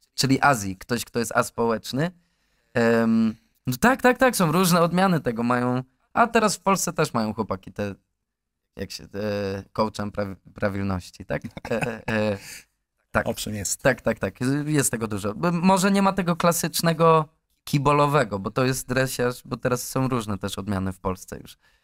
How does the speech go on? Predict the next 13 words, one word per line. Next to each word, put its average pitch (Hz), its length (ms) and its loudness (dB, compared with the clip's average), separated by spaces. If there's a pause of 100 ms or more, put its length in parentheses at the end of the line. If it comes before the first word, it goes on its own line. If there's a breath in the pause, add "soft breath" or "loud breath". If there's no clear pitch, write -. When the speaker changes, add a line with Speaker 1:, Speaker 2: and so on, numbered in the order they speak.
(180)
Speaker 1:
Są 110 260 2
te 110 140 -2
takie 107 280 -4
trochę 110 280 -2
inspirowane 104 680 -4
właśnie 101 320 -8
Francją. 131 640 -2 (560)
Em, 101 520 0 (640)
do 131 100 -2
tego 160 300 2
klasycznego 160 680 2
białe 143 260 4
skarpety 131 840 0